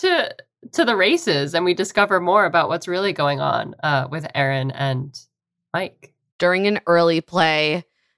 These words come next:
Speaker 2: Mike gets injured again, of course. Oh, no.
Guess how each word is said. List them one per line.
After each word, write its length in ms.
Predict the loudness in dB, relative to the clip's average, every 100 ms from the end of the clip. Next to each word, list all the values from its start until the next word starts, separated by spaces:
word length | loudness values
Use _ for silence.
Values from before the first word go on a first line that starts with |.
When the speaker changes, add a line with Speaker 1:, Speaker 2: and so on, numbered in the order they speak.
| _
Speaker 2:
Mike 280 | 0 0 2
gets 280 | 0 0 -2 -2
injured 400 | 0 2 2 2
again, 520 | 2 2 2 -2 -4
of 260 | -4 -6 -2
course. 640 | 0 0 -2 -6 -8 -10 _ _ -2
Oh, 160 | 0
no. 480 | 2 2 0 0 -4